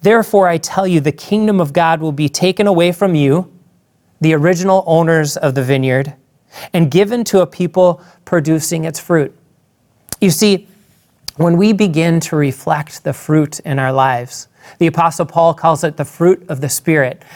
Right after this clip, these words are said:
those things that are reflective of our relationship, our positive relationship with God.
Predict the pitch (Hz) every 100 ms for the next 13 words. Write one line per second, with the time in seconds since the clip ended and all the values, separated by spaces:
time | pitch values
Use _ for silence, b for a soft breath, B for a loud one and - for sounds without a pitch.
0 | B 170 151 - 190 175 147 165 160 160
1 | 156 151 - 196 180 - 175 143 127 160
2 | 147 143 147 139 170 165 170 143 - 131
3 | - B B 147 - - 190 185 165 160
4 | 151 147 151 143 147 - 139 143 123 139
5 | 131 123